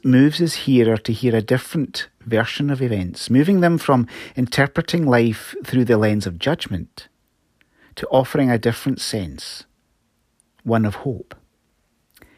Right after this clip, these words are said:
"The fig tree," says Jesus, "is given a second chance. The tree that bears no fruit and ready for chopping down is spared.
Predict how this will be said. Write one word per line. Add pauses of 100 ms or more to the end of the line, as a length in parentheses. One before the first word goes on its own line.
(220)
"The
fig
tree," (280)
says
Jesus, (440)
"is
given
a
second
chance. (840)
The
tree
that
bears
no
fruit
and
ready
for
chopping
down (180)
is
spared.